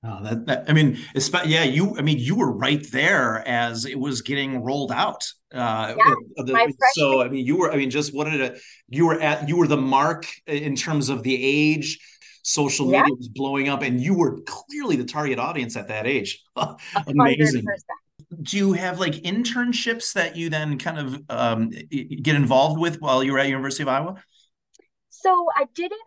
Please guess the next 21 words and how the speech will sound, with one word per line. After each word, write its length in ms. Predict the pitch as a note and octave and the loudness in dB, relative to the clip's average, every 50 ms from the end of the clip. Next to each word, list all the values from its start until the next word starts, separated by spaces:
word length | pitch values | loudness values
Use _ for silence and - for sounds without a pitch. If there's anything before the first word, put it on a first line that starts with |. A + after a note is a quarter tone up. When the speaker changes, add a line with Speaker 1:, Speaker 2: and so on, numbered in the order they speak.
| - - G4+ | -12 -8 -6
Speaker 2:
have 100 | G4+ - - - C#4 | -6 -6 -6 -10 -10
any 280 | C4+ C4+ C4+ C4+ C4+ C4 - | -8 -8 -8 -8 -10 -8 -6
internships 760 | A3+ A3 G#3+ G#3 - - G3+ F#3 F#3+ F3 - G3 F#3+ F#3+ _ - | -6 -6 -6 -6 -8 -6 -6 -6 -6 -4 0 0 0 0 _ -8
with, 100 | G3 F#3+ _ _ _ _ _ _ - | -10 -10 _ _ _ _ _ _ -10
with 120 | G3 F#3+ | -10 -8
hindsight. 540 | - - A3+ A3 A3+ B3+ - - C4+ A#3+ G3 | -2 0 2 2 2 0 2 4 4 4 4
I 80 | F#3 F#3 | 2 -4
wish 180 | G3 G#3+ G#3 - A#3 | -8 -8 -4 0 0
I, 140 | A3 F#3+ - _ - | 0 0 -2 _ -4
I 120 | F3+ F3+ F3 D3+ _ - | -4 -4 -4 -6 _ -4
did. 380 | - G3 G#3+ A3+ B3 D4+ F#4 E4+ - | 2 4 6 8 8 8 6 4 -2
I 80 | - G3+ | -2 -2
just 240 | - A3+ G#3+ - _ _ F3 | -2 -2 -2 -4 _ _ -2
didn't 340 | D3 A3+ A3 A3 - - - _ _ _ | 2 2 2 2 0 -12 -14 _ _ _
know 520 | F3+ F3+ F3+ F3+ E3 E3 F3 F#3+ A3 A3+ - - | -16 -8 -4 -2 0 2 2 2 2 0 -2 -4
enough 300 | C#4 C#4+ D#4+ E4 F4 F4 _ - | -4 -4 -4 -6 -6 -4 _ 0
at 120 | B3 A#3+ - _ | 0 0 -2 _
the 80 | G#3 G#3 | _ _
time. 560 | - - - E3+ E3 E3+ F#3+ A3+ C4 D4 D4+ _ _ _ _ _ _ _ _ - | -12 -8 -6 -6 -6 -6 -8 -10 -10 -10 -14 _ _ _ _ _ _ _ _ 4
Um, 400 | A3+ A#3 A3+ G#3+ G#3 G3 F#3+ G3 _ - | 4 4 4 2 -2 -6 -8 -8 _ 0
but 120 | B3 B3 | 2 4